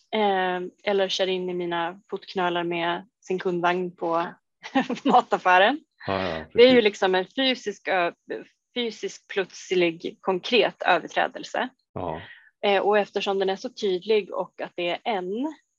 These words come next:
Speaker 1: överträdelse på ett område, så kan den
Speaker 2: Ja.
Speaker 1: också vara lättare att adressera.
Speaker 2: Ja, just det. Absolut.
Speaker 1: Där.
Speaker 2: Det går ju att ta på, det går att beskriva.
Speaker 1: Ja,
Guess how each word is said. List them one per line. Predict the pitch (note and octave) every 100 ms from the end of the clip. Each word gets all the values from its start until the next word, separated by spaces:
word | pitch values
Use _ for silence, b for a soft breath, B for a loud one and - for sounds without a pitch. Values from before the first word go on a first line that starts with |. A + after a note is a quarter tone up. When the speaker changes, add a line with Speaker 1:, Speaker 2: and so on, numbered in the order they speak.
| -
Speaker 1:
överträdelse | F3+ - - - - F3+
på | -
ett | - - F3
område, | E3 E3+ F3+ F3+ G#3+ -
så | -
kan | G3 F3+
den | E3
Speaker 2:
Ja. |
Speaker 1:
också | E3 G3
vara | G#3
lättare | G3 - A3+
att | F#3+ E3+
adressera. | E3+ G#3 - A3 - G#3+ - _ _ _
Speaker 2:
Ja, | G#2
just | F2 F#2+ -
det. | D2+ _
Absolut. | - - G2+ F2 - - _ _ _ _
Speaker 1:
Där. | G3 F3+ F3+ - _ _ _
Speaker 2:
Det | -
går | A2 G2+
ju |
att | F#2
ta | - G#2 -
på, | D#2+
det | E2+
går | F#2 F2+
att | F2+
beskriva. | E2+ - F#2 D#2 D#2 - _ b b b -
Speaker 1:
Ja, | C#4 F4 -